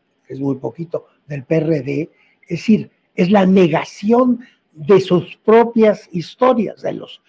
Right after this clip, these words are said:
tres partidos, ¿no? Ellos están negando toda su trayectoria pasada al unirse contra quienes fueron sus peores enemigos, o al menos eso decían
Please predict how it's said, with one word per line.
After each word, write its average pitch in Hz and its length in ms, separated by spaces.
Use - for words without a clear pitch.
tres 254 320
partidos, - 640
¿no? 156 200
Ellos 226 360
están 226 400
negando 202 600
toda 277 360
su - 180
trayectoria 185 680
pasada 185 520
al 156 180
unirse 208 440
contra 180 340
quienes 175 340
fueron 233 280
sus 190 260
peores 220 380
enemigos, 214 480
o 151 160
al 139 100
menos 151 340
eso 139 220
decían 151 540